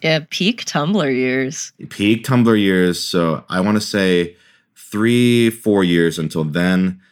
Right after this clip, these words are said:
Speaker 2: And then that led to maybe Vine and then YouTube after that. I think I quit and just started doing what I do now full-time twenty sixteen. And after that, I signed with an agent. I was doing voices before then in, like, independent stuff and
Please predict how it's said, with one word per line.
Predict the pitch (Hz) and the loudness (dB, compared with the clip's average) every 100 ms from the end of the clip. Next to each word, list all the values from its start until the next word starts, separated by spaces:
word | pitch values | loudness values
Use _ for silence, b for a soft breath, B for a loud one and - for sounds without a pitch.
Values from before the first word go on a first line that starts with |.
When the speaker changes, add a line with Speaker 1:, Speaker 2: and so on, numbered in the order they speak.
| b b | b b
Speaker 2:
And | - | -4
then | 104 110 | 0 2
that | 107 | 0
led | 104 101 92 | 0 0 -2
to | - | -2
maybe | 92 80 | -2 0
Vine | 80 67 85 87 90 90 87 87 _ _ _ | -2 -2 -2 2 2 2 0 -4 _ _ _
and | 85 87 80 | -6 -4 -2
then | 87 87 87 85 85 85 - | -2 -2 -2 -2 -4 -8 -10
YouTube | 80 80 - 78 | -10 -8 -8 -6
after | 78 - 76 | -6 -6 -8
that. | 71 76 69 b b - | -6 -8 -8 b b -10
I | |
think | 98 131 | -6 -4
I | 131 | -4
quit | - - - - 95 95 - _ _ _ | -6 -20 -12 -2 0 0 -2 _ _ _
and | - 85 98 | -8 -4 -2
just | 95 - | -2 -2
started | 104 92 | -2 0
doing | 90 92 85 80 71 | 0 0 0 -2 -2
what | 82 | -2
I | 82 | 0
do | 80 | 0
now | 80 80 78 76 | -2 0 -2 -4
full-time | - - 85 - 87 80 76 73 69 60 - | -8 -8 -6 -4 -4 -2 -2 -4 -6 -10 -12
twenty | - 80 | -8 -6
sixteen. | - 85 - - 120 127 127 b b b | -6 -10 -10 -4 -2 -2 -6 b b b
And | - 95 | -8 -6
after | 92 92 | -4 -2
that, | 87 | -2
I | 80 | -2
signed | 78 85 | -4 -6
with | 78 | -6
an | 76 | -6
agent. | 76 76 73 71 _ - | -6 -6 -6 -8 _ -4
I | 110 | 0
was | 107 | 0
doing | 113 127 120 90 | 2 2 2 0
voices | 90 82 87 73 | -2 -2 -6 -8
before | - - 78 | -10 -6 -4
then | 73 | -4
in, | 69 | -8
like, | 64 62 | -12 -16
independent | - 73 - 71 67 | -14 -12 -10 -12 -10
stuff | - 69 - | -10 -10 -10
and | 65 | -14